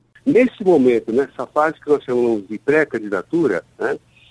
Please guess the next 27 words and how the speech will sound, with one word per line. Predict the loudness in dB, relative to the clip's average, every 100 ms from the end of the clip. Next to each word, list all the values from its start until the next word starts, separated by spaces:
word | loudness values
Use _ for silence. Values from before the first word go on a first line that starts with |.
| _
antes | 0 0 -2 -14 -10
da | -6
data | -4 -4 -4 -10
oficial | -14 -10 -4 -4
do | -4
início, | -4 -4 -4 -10 -12 -14 _ _ _
eh, | -4 -2
da | -2
campanha | -4 -2 -2
eleitoral, | -2 -4 -4 0 0 -2 -14 _
eu | -4
diria | 0 2 2
que | 2 -2
o | 0 0 0
único | 0 0 -2
instrumento, | -4 -4 0 4 4 2 -4
não | 0 2 4
é | 2
nem | 2 2
um | -2
segundo, | -6 -2 2 2 2
o | -4 -4
único | -2 -4 -4
instrumento | -8 -6 0 0 0 -10
viável | -4 0 2 0 -2 -6
de | -14
divulgação | _ -12 -6 -6 -2 -4 -4